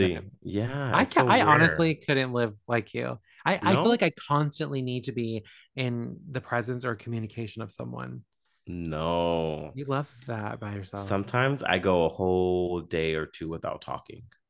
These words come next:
Speaker 1: Like, not a word comes out of my mouth.
Speaker 2: I could never.
Speaker 1: <laughs>
Speaker 2: Girl, I'm like a kid when you're like, "Let's play the quiet game. Everyone
Speaker 1: <laughs>
Speaker 2: not talk." I'm like, "Well, I'm out."
Speaker 1: <laughs>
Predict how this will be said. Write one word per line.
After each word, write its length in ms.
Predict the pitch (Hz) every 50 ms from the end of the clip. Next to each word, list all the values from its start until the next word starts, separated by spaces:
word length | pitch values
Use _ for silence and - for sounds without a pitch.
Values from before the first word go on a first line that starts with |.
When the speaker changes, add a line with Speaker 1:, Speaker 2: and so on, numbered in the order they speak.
| _ _ _ _ _ _ _ _ _ _ _ _ _ _ _ _ _ _ _ _ _ _ _ _ _ _ _ _ _ -
Speaker 1:
Like, 220 | 85 82 80 90
not 200 | 90 90 85 85
a 60 | 85
word 440 | 80 78 78 82 80 80 78 78 -
comes 220 | - - 82 78 80
out 140 | 80 80
of 60 | 80 80
my 100 | 78 80
mouth. 380 | 80 78 76 80 80 - - - - _ _ _ _ _ _ _ _ _ _ _ _ _ _ _ _ _ _ -
Speaker 2:
I 240 | 160 147 143 143 139
could 240 | - - 151 135 127
never. 640 | 123 123 120 117 104 107 107 104 101 104 107 107 - _ _ _
Speaker 1:
<laughs> 180 | _ _ - -
Speaker 2:
Girl, 840 | 147 127 127 151 147 123 123 123 131 - - - 147 147 143 143 147
I'm 200 | 151 147 156 156
like 220 | 165 165 160 - -
a 180 | 170 175 147
kid 400 | - - - 156 139 135 135 135
when 140 | 127 135 131
you're 100 | 131 131
like, 180 | 127 123 120 - _ -
"Let's 140 | - 156 151
play 120 | - 185 175
the 80 | 151
quiet 380 | - - - 147 156 160 143 127
game. 400 | - 123 117 110 110 113 113 107 - - 131 120 143 143 131 120
Everyone 380 | 123 131 135 143 147 147 139 135
Speaker 1:
<laughs> 40 | 135
Speaker 2:
not 260 | 135 131 139 139 135
talk." 380 | - 135 127 120 113 110 135 156 _ - -
I'm 80 | 143 120
like, 220 | 120 123 123 123 -
"Well, 160 | 147 147 151
I'm 180 | 160 165 170 151
out." 520 | 131 123 123 123 131 131 80 82 - - _ _
Speaker 1:
<laughs> 120 | _ _